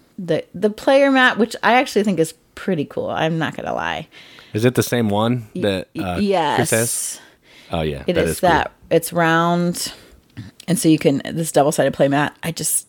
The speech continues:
Speaker 1: it says X-Men playmat, but it looks exactly the same.
Speaker 2: Yeah, I think, uh, the double-sided one has X-Men on one side and then the regular one on the other side.
Speaker 1: Okay.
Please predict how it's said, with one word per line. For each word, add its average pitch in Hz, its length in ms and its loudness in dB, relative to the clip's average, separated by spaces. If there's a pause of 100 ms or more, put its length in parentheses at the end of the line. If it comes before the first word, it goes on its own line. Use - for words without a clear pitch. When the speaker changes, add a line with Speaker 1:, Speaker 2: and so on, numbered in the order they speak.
(100)
Speaker 1:
it 175 80 -16
says 349 260 0
X-Men 160 460 0
playmat, 143 500 -2
but - 140 -4
it 156 80 -2
looks 175 260 -4
exactly 160 400 0
the 127 120 0
same. 117 400 -4 (240)
Speaker 2:
Yeah, 117 240 4
I 113 40 2
think, - 480 0
uh, 117 200 0
the 107 80 0
double-sided 107 500 2
one 95 120 0
has 92 200 0
X-Men 92 260 -2
on 85 120 0
one 85 160 0
side 80 320 2
and 82 180 -2
then 80 220 -2
the 80 100 -4
regular 78 420 -2
one 76 140 -2
on 76 120 -2
the 73 100 -2
other 67 160 -6
side. - 340 -8
Speaker 1:
Okay. 151 340 -2